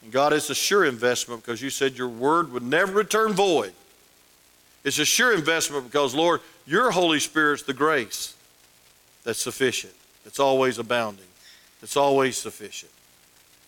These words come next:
And God, that it abounds to a ministry. And without a ministry, we stop the flow. Without a ministry, we stop the blessings.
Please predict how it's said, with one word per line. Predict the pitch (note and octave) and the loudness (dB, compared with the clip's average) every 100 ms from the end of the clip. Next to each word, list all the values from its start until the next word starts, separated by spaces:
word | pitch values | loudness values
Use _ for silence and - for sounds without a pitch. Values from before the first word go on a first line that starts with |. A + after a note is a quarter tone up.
| _ | _
And | G#2+ | -8
God, | G#2 C3 C3+ | 0 2 2
that | B2 B2 | 0 -2
it | |
abounds | B2 A#2 C3+ C#3 C3+ - | -2 0 0 0 0 -2
to | - | -4
a | A#2+ | -2
ministry. | C3+ F#3+ C3+ - - F2 _ _ _ _ _ _ - | -2 -4 -4 -8 -12 -20 _ _ _ _ _ _ -8
And | A#2+ | -2
without | C#3 D3+ | 0 2
a | |
ministry, | C#3+ F3+ G#3 C#3+ - C#3 | 2 2 0 -2 -2 -2
we | C3 C3+ | 0 -2
stop | B2+ - D#3+ E3+ E3+ - | -4 -2 0 0 -2 -8
the | D#3+ | -6
flow. | C#3+ A#2+ F#2 E2+ _ _ _ _ _ _ _ _ | -2 -2 -2 -12 _ _ _ _ _ _ _ _
Without | C3 C#3+ E3 | 0 2 2
a | |
ministry, | F3 A3 G#3+ C#3 - C#3 C3+ - _ - | 2 2 2 0 0 0 -2 -10 _ -4
we | C3 | -2
stop | - - E3 E3+ F#3 - - _ _ _ _ _ _ - | 0 0 4 4 2 -4 -18 _ _ _ _ _ _ -6
the | |
blessings. | B2+ C#3 C3+ - A2 F#2 - - | 0 2 2 0 -4 -6 -16 -16